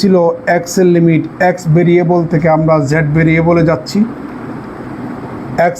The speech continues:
এর লোয়ার লিমিট জিরো, আপার লিমিট পাই divided by two। x এর মান জিরো যখন এখানে বসাবেন, z এর মান জিরো পাবেন। x এর মান পাই by টু যখন এখানে বসাবেন, টু এবং নিচে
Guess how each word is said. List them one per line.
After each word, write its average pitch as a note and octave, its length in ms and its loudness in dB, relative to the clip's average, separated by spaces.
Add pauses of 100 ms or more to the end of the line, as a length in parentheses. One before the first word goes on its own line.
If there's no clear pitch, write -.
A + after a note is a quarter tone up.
(120)
এর F3 80 2 (100)
লোয়ার F#3+ 300 4
লিমিট F#3 240 2 (100)
জিরো, E3 160 4 (340)
আপার F3 300 0
লিমিট E3 220 2 (140)
পাই D#3 120 2 (100)
divided E3 400 2 (100)
by D3 120 2 (100)
two। F3 140 0 (1600)
x F#3 40 -8 (160)
এর G3+ 80 4 (100)
মান F3 140 2 (120)
জিরো E3 160 4 (100)
যখন E3+ 220 2 (200)
এখানে F3+ 240 0 (100)
বসাবেন, D#3+ 400 0 (140)
z - 20 0 (160)
এর D#3+ 80 2 (100)
মান D#3 120 2 (160)
জিরো D#3 140 2 (100)
পাবেন। D#3+ 260 0 (1400)
x - 20 -8 (180)
এর F#3+ 160 2
মান E3+ 140 2 (160)
পাই E3 140 2 (120)
by E3 120 2 (100)
টু F#3 100 2 (160)
যখন E3+ 220 2 (220)
এখানে F3+ 220 0 (100)
বসাবেন, D#3 380 2 (140)
টু F#3+ 100 4 (400)
এবং E3 140 2 (120)
নিচে E3 220 0